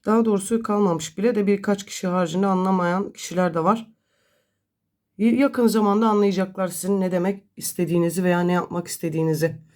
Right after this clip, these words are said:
Çözemiyorlar kolay kolay sizin ne yapmak istediğinizi. Ama kimseye bir zararınız yok. Kimseye verilmiş bir maddi manevi canını acıtacak şekilde hiçbir şekilde,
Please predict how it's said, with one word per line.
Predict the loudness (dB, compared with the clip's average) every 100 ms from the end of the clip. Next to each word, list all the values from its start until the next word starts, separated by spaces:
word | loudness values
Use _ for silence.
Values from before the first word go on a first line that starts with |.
| _ 2
Çözemiyorlar | 2 4 2 2 0 -4
kolay | 0 0
kolay | 0 -4 -4
sizin | -4 -6
ne | -2
yapmak | -4 -4 -8
istediğinizi. | -6 -6 -2 0 0 -2 -4 -20 -20 -6
Ama | 0 0
kimseye | 0 -2 0 0
bir | 0
zararınız | 0 2 2 2 2 2
yok. | -2 -4 _ _ _
Kimseye | 0 0 0 -2 0
verilmiş | 0 0 0 -2 -8 _ _ _
bir | 0
maddi | 2 0 -2 -4 0 0
manevi | 2 0 -2 -2 -4 -2
canını | -2 -2 -4
acıtacak | -6 -8 -6 -6 -4
şekilde | -8 -8 -6 -4 -4 -6 _ _
hiçbir | -12 -8 -6 -6 -6
şekilde, | 0 -2 0 -6 -2 -2